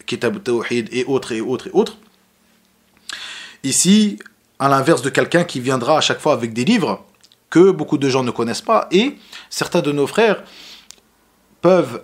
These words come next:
être leurrés par le fait que, ah, alhamdulillah, nous étudions un nouveau livre, un nouveau livre que nous n'avons pas étudié précédemment, je n'ai pas étudié ça que chez lui. Il faut te poser une question, si tu n'as pas étudié ce livre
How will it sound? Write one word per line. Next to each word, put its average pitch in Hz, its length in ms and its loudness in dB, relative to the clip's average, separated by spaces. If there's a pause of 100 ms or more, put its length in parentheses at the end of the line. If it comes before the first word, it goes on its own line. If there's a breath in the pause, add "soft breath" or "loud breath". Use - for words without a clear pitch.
être 131 280 0
leurrés 135 280 2
par 127 140 -2
le 123 100 -2
fait 151 220 -6
que, - 300 -6
ah, 160 320 -2 (180 loud breath)
alhamdulillah, 135 640 0
nous 123 160 -6
étudions 131 340 -8
un 127 60 -2
nouveau 131 320 -2
livre, 131 420 -2 (640 soft breath)
un 127 80 0
nouveau 143 300 2
livre 139 240 4
que 135 100 -6
nous 131 160 -4
n'avons 131 320 -4
pas 147 220 2
étudié 135 340 -4
précédemment, 139 580 -2
je 123 120 -2
n'ai 127 120 -4
pas 165 180 0
étudié 143 280 -6
ça 147 160 -2
que - 160 -2
chez 190 220 4
lui. 165 300 -4 (640)
Il 101 80 -16
faut 117 140 -10
te 117 100 -10
poser 127 240 -6
une 127 80 -12
question, 175 240 -8
si - 80 -8
tu - 100 -14
n'as 127 180 -8
pas 135 140 -4
étudié 123 300 -6
ce - 120 -8
livre 117 200 -6